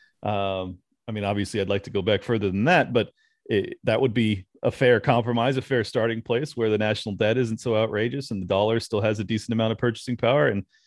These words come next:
all these other things. Uh, you know, race relations seem to be a little bit better than they are today, at least in terms of perception.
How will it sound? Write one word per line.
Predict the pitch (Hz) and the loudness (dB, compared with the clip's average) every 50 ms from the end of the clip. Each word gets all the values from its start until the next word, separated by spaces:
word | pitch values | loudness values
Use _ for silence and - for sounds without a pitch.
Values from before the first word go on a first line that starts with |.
| _ _ _ - | _ _ _ 0
all | - 117 113 | 2 2 4
these | 117 117 113 | 4 4 4
other | 123 143 156 143 | 4 4 4 2
things. | - 110 101 101 104 101 - - - | 0 0 -2 -2 -4 -6 -10 -12 -6
Uh, | 104 98 95 92 90 90 | -4 -2 -2 -2 -2 -4
you | 98 | -4
know, | 92 87 | -4 -4
race | 92 101 101 117 123 - | 0 2 2 2 2 2
relations | 135 117 113 113 113 - 120 113 110 - | 2 2 4 2 2 0 -2 -4 -2 -2
seem | - 117 113 113 | -2 -2 -2 -2
to | 117 113 | -2 -2
be | 117 117 117 117 120 - | -2 0 0 0 -2 -2
a | 110 | -4
little | 107 107 117 131 | -2 2 2 2
bit | 123 131 - | 2 2 2
better | - 120 135 139 139 | 4 2 2 2 2
than | 135 127 | 0 0
they | 127 123 127 | 0 0 0
are | 131 127 | 0 0
today, | 131 113 123 139 147 156 135 110 | 0 0 0 0 0 0 -2 -4
at | - | -4
least | 95 101 95 - - | -6 -8 -8 -10 -12
in | - 92 - | -12 -8 -4
terms | 120 107 104 98 | -4 -4 -4 -4
of | 95 - | -8 -10
perception. | - 90 - - 113 127 123 - 139 139 139 | -12 -10 -2 0 0 0 0 0 -4 -4 -6